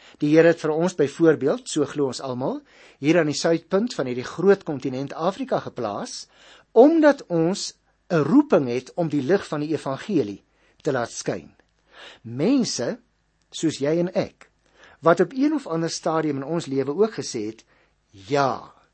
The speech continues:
ja Here, ek kies vir u, ek hoor u roepstem, ek antwoord daarop, ek wil hê dat u u plan met my lewe sal uitwerk." Mense,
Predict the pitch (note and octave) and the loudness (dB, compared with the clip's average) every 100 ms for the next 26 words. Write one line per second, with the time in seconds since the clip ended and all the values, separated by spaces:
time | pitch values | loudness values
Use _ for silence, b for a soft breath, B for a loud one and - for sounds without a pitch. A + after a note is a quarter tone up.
0 | _ A#2 A2 F3 A#3 G3 G3+ G3+ G#3+ C3+ | _ -14 -2 0 2 4 2 2 0 -4
1 | - - A#3+ - A3 G3+ G#3 C4+ C#4+ _ | -4 0 0 0 0 -2 0 -2 -4 _
2 | _ b b b b A2+ G#2+ B2+ G3+ A#3 | _ b b b b -14 -4 4 6 6
3 | G#3+ A3 - - A3+ A3+ G#2+ - F#3+ G#3 | 4 0 -4 0 0 0 -6 -2 2 2
4 | G#3+ G3+ F#3+ G#3 B3 - b b b b | 2 2 2 0 -2 -6 b b b b
5 | b B3+ C4+ B3 E3+ E3 C3+ - F#3+ G#3 | b 2 4 4 4 2 -2 -2 -4 2
6 | D4 D4+ E3+ A#2+ F#2+ B2 C3+ C3+ C3+ E3+ | 4 4 2 -8 -8 -6 -4 -2 0 0
7 | B2 G#2+ G2 D#3 _ b b b - D3+ | -2 -6 -6 -10 _ b b b -2 -2
8 | D3 E3+ - G#2 - _ - _ b b | 0 -4 -4 -16 -16 _ -20 _ b b
9 | b b C3 F#3 D4+ C4+ C#3+ B2+ | b b 0 2 2 0 -4 -6